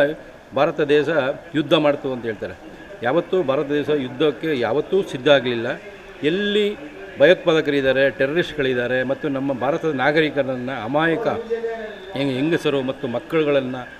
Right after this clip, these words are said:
ಮತ್ತು ಅವರ ಪತ್ನಿಯರ ಮುಂದೆನೇ ಗಂಡಂದಿರನ್ನು ಹೊಡೆದಾಕಿದಾಗ ಯಾರೂ ಕೂಡ ಸಹಿಸ್ಕೊಳ್ಳೋಕ್ಕಾಗಲ್ಲ.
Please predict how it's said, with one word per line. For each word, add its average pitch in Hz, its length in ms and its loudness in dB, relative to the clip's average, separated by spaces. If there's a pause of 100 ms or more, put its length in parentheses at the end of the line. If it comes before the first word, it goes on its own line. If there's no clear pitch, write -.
(280)
ಮತ್ತು 135 360 0 (340)
ಅವರ 131 360 2
ಪತ್ನಿಯರ 165 460 2
ಮುಂದೆನೇ 165 440 2
ಗಂಡಂದಿರನ್ನು 151 600 2
ಹೊಡೆದಾಕಿದಾಗ 135 460 0
ಯಾರೂ 127 320 0
ಕೂಡ 165 140 -4
ಸಹಿಸ್ಕೊಳ್ಳೋಕ್ಕಾಗಲ್ಲ. 123 760 -2